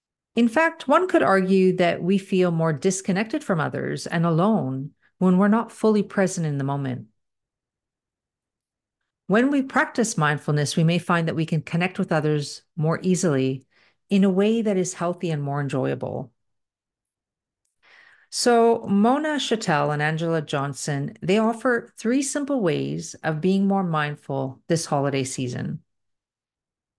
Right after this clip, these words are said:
The first is mindful walking.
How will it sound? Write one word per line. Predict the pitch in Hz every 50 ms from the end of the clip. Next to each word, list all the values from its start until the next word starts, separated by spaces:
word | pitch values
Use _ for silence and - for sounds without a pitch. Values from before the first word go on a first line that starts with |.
| _ _ _ _ _ _ _ _ _ _ _ _ _ - - - - _ _ -
The | 180 175
first | 175 - 370 370 294 220 214 220 - -
is | - 180 - -
mindful | 156 160 165 170 170 165 - - 165 151
walking. | 143 139 139 139 139 - - 117 110 - - 156